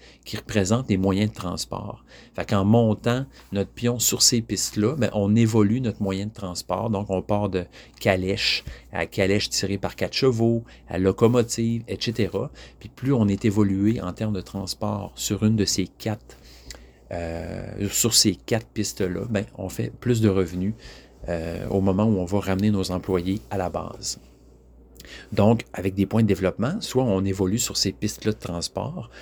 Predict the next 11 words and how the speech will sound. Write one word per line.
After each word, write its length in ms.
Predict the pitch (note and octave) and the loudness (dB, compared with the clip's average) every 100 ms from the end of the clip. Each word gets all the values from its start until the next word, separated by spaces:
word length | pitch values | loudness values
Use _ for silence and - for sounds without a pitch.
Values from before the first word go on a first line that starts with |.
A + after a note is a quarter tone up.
| - - | -20 0
ou 220 | D3+ - | 2 2
on, 280 | - A#2+ - - - | 2 2 2 -4 -2
euh, 200 | F#2 F#2 | -2 -2
tire 360 | - - E3 D#3 | 0 4 4 4
nos 200 | A2+ A2 | 4 6
languettes, 760 | A2 A#2+ G#2+ A2+ A2+ - - - - _ _ - | 4 2 2 0 0 -6 -20 -20 -20 _ _ -8
euh, 200 | F2+ F2 - | -6 -6 -6
par 240 | G#2+ - | -6 -6
cran, 280 | - G#2 G#2 - _ - | -6 -2 -4 -6 _ -12
vous 100 | F#2+ | -6
voyez. 320 | F2+ F2 C#3 | -4 -4 -8